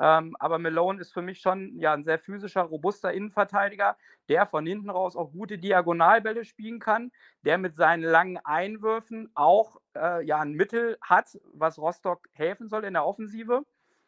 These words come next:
Ähm, daneben wahrscheinlich links, äh, Damian Rosbach, ähm, und rechts, äh, wenn sie so in dieser Dreierkette spielen, Ananu,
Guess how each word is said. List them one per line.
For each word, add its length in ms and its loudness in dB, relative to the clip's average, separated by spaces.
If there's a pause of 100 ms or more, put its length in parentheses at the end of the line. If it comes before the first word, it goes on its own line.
(280)
Ähm, 560 2 (440)
daneben 840 -2
wahrscheinlich 580 4
links, 540 -6
äh, 340 0
Damian 380 4
Rosbach, 640 4 (560)
ähm, 400 0
und 200 -6
rechts, 720 -4 (200)
äh, 260 -8
wenn 340 0
sie 160 -10
so 220 -2
in 80 -4
dieser 160 0
Dreierkette 500 2
spielen, 420 -6
Ananu, 640 -4